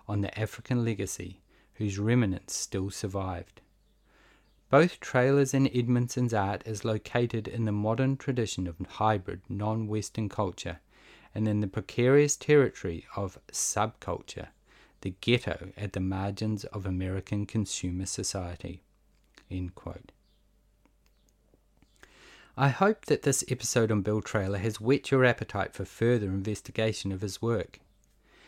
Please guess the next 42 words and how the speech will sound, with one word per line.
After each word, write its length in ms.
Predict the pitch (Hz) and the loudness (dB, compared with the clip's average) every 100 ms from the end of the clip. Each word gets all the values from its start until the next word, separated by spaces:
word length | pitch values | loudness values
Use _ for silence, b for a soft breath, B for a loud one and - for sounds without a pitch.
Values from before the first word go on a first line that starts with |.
| b b _ | b b _
When 140 | 151 | 4
I 100 | 180 | 4
first 380 | 180 170 156 - | 4 2 2 2
decided 480 | 107 - 98 101 98 | -2 2 2 0 -2
to 100 | 98 | -2
do 140 | 107 | 0
an 100 | 101 | 0
episode 400 | 104 - - 101 | 0 -2 -2 -2
on 160 | 98 98 | 0 -2
Trailer, 400 | - 98 104 - 110 | -2 -2 0 -2 -2
I 80 | |
did 300 | 113 - 123 | -2 -2 -2
so 240 | - 127 117 | 0 0 0
from 200 | - 110 | 0 -2
a 80 | 104 | -2
gut 300 | - 131 - | 2 2 2
instinct 460 | 120 110 - 101 - | -2 0 0 -4 -2
compelled 440 | 95 95 117 110 | -6 0 2 2
by 140 | 107 104 | 0 -2
the 140 | 98 | -2
raw 260 | 104 120 131 | 0 2 2
simplicity 720 | - 120 - 117 - 101 92 | 2 -4 -2 -4 -2 -4 -2
and 160 | 92 | -4
power 400 | - 101 104 85 | -2 2 2 2
of 160 | 98 98 | -4 -6
his 120 | 98 | -4
art. 380 | 104 98 85 - _ B B B B B | -2 -2 -4 -8 _ B B B B B
Having 260 | - 120 123 | 2 4 6
dug 260 | 120 120 - | 6 4 2
a 60 | 113 | 2
little 260 | 123 160 | 4 2
deeper, 520 | 147 139 120 95 107 120 | 2 0 0 -2 -4 -6
and 120 | 110 107 | -2 0
with 120 | 101 | -2
a 40 | |
better, 500 | 92 123 120 131 147 - | -2 -2 0 -2 -4 -6
though 160 | 107 98 | -2 -2
by 180 | 92 95 | 0 0
no 240 | 104 120 | 2 4
means 240 | 120 113 | 4 2
complete 480 | - 101 - 135 131 | -2 -6 0 0 0
understanding, 840 | 98 95 95 - 120 113 90 101 | -2 -4 -6 -4 -2 0 -4 -8